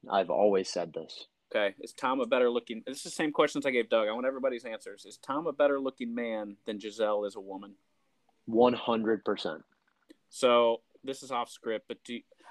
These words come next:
Speaker 2: what m-, doesn't make sense to me, Jake, t-, uh, Gisele would have never known Tom if he wasn't who he was as a Super Bowl winning quarterback, but she's pissed off at him for wanting to come back and play football.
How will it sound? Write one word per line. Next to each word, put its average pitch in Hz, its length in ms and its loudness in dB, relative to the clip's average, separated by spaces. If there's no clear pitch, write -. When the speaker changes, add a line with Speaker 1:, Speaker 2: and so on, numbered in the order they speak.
Speaker 2:
what 185 160 2
m-, - 80 -8
doesn't 226 240 -4
make 202 140 -4
sense 151 240 -4
to - 80 -10
me, 120 440 0
Jake, 107 300 0
t-, - 80 -18
uh, 110 340 2
Gisele 139 400 -2
would 175 80 -4
have 139 120 -6
never 120 440 -4
known 123 340 -4
Tom 101 420 -6
if - 180 -8
he 131 120 0
wasn't 113 520 0
who 123 140 2
he 120 160 -2
was 107 640 2
as 107 160 -2
a 113 40 -4
Super 127 360 -4
Bowl 113 280 4
winning 107 240 -2
quarterback, 101 720 -2
but 175 260 10
she's - 280 -12
pissed 151 320 -2
off 127 280 -4
at 107 180 -2
him 101 180 -8
for 120 140 -2
wanting 117 260 -6
to 107 60 -8
come 107 220 -10
back 104 260 -4
and 101 80 -12
play 101 160 -4
football. - 460 -10